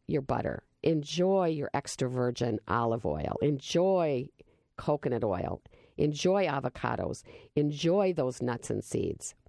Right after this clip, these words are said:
But the trans fats will stop your metabolism from working, and that's the refined oils, the hydrogenated, partially hydrogenated fats. Those fats are gonna stop your metabolism.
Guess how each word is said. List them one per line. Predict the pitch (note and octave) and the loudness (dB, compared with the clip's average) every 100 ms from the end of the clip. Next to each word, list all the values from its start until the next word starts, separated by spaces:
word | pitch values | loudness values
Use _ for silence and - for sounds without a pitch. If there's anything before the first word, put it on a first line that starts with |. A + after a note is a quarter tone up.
| _ _ _ _ _ _ _ _ _ _ D3+ C#3 _ _ | _ _ _ _ _ _ _ _ _ _ -12 -12 _ _
But | C#3 - | 0 2
the | C#3 | -2
trans | - - F#3 A#3 B3+ - | -2 0 2 2 0 -4
fats | - - - - - - _ _ _ _ _ - | -6 -6 -10 -12 -14 -16 _ _ _ _ _ -4
will | C#3+ | -4
stop | - - - E3+ G3+ - | -4 -8 0 0 0 0
your | C#3+ | -2
metabolism | B2+ - A#2 A2+ A#2 G#2+ G#2+ G2+ | 0 -2 -4 -2 -2 -2 -2 -2
from | G#2+ G2+ G2+ | -2 -2 -2
working, | F2 F2+ - E2 - - _ _ _ _ _ _ _ _ _ _ - | -2 -2 -4 -2 -4 -8 _ _ _ _ _ _ _ _ _ _ -2
and | C3+ A#2+ | 0 0
that's | A2 A#2 - - _ _ _ | 0 -4 -6 -10 _ _ _
the | B2 | -2
refined | G#2 A2 - G2+ A2 E3+ | 0 -2 -2 -2 0 0
oils, | B2+ A2 G2+ A2 - - _ | 0 -2 -2 -4 -8 -14 _
the | - | -4
hydrogenated, | G2+ E2+ - G2 G#2 - D3 C#3+ D3+ C#3+ | -2 -2 -2 0 0 0 0 2 0 -2
partially | - - - C3+ | -4 -6 -2 -2
hydrogenated | C3+ B2 A2+ A#2 B2+ A#2 A2 - | -2 0 -2 0 0 0 -2 -4
fats. | - - - - - - _ _ _ | -4 -6 -8 -16 -16 -20 _ _ _
Those | C#3 D3+ D#3 B3 - | -2 2 2 2 -2
fats | F#3 E3 - | -2 -2 -2
are | C3+ | -2
gonna | C#3 C#3 | -2 -2
stop | - - A#2 A#2+ | -4 -2 -2 -2
your | G#2 | -4
metabolism. | - - - - - - - | -4 -6 -8 -6 -6 -6 -10